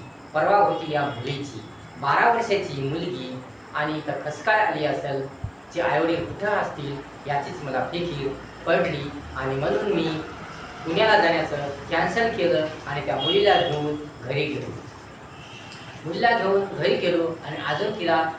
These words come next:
खाऊ पिऊ घातलं, चांगलं खाऊ पिऊ घातलं आणि थोडा, थोडं, <clears throat> थोडं झोपायला सांगितलं आणि मग ती झोपली आणि झोपल्यानंतर थोडा वेळ गेला आणि त्यानंतर ती उठल्यावर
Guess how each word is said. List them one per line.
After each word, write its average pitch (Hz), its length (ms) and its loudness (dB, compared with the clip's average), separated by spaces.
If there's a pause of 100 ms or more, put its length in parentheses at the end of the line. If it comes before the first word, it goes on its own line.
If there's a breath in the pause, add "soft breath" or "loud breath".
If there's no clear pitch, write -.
(580)
खाऊ 175 200 2
पिऊ 190 200 4
घातलं, 165 640 0 (420)
चांगलं 151 280 0 (140)
खाऊ 147 120 -2
पिऊ 151 320 -4 (500)
घातलं 160 540 2 (120)
आणि 147 260 -4 (120)
थोडा, 151 380 4 (480)
थोडं, 170 280 4 (300)
<clears throat> 202 460 -4
थोडं 151 160 0
झोपायला 185 580 4
सांगितलं 147 640 -2 (220)
आणि 147 120 -6
मग 156 120 -4
ती 170 300 -8
झोपली 156 540 2 (280)
आणि 135 100 -4 (100)
झोपल्यानंतर 196 880 4 (440)
थोडा 180 220 6
वेळ 175 240 6
गेला 143 440 2 (300)
आणि 131 160 -4
त्यानंतर 175 480 0
ती 135 320 -4
उठल्यावर 143 480 2